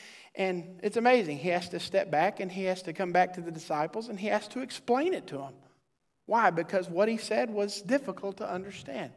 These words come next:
He didn't do that with everyone, but he just did it with the disciples.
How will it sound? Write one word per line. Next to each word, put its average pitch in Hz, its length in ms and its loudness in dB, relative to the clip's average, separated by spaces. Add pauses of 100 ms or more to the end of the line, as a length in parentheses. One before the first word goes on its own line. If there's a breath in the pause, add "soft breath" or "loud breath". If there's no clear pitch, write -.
(920)
He 196 80 2
didn't 180 220 4
do 151 140 2
that 131 180 0
with 123 120 -8
everyone, 131 460 -6
but 240 120 -4
he 226 80 -6
just 214 200 -12
did 175 140 -4
it 175 80 -6
with 180 160 -10
the 185 80 -14
disciples. 185 760 -10